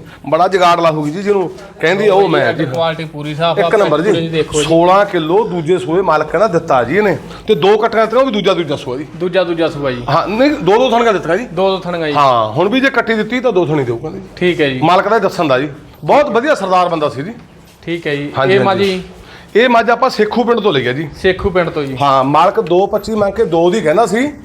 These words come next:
Speaker 2: ਹਾਂਜੀ।
Speaker 1: ਜਿਹੜੇ ਮੇਰੇ ਵਪਾਰੀ ਭਾਈ ਆ ਸਾਰੇ,
Speaker 2: ਠੀਕ ਹੈ
Speaker 1: ਉਹਨਾਂ
Speaker 2: ਜੀ।
Speaker 1: ਨੇ ਸਾਰਿਆਂ ਨੇ ਇੱਕ ਸੱਠ ਨੂੰ ਲਾ ਰੱਖਿਆ ਸੀ ਘਰੇ ਜੀ।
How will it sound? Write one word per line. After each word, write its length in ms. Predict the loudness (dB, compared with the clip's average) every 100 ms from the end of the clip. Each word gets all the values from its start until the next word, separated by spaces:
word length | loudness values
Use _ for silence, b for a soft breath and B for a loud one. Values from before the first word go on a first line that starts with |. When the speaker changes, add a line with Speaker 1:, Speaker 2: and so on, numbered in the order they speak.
| -4
Speaker 2:
ਹਾਂਜੀ। 340 | -4 -2 -6 -2
Speaker 1:
ਜਿਹੜੇ 240 | 2 4
ਮੇਰੇ 220 | 2 0
ਵਪਾਰੀ 400 | 0 0 2 2
ਭਾਈ 280 | 2 2 2
ਆ 60 | 0
ਸਾਰੇ, 420 | 2 2 2 0 -6 -16 -8
Speaker 2:
ਠੀਕ 180 | -4 0
ਹੈ 60 |
Speaker 1:
ਉਹਨਾਂ 160 | 0 0
Speaker 2:
ਜੀ। 40 |
Speaker 1:
ਨੇ 60 | 0
ਸਾਰਿਆਂ 280 | 0 2 2
ਨੇ 80 | 0
ਇੱਕ 200 | -4 -4
ਸੱਠ 280 | -2 -2 -2
ਨੂੰ 160 | 0
ਲਾ 160 | 2 2
ਰੱਖਿਆ 240 | 0 -4
ਸੀ 100 | -2
ਘਰੇ 200 | 0 0
ਜੀ। 120 | -2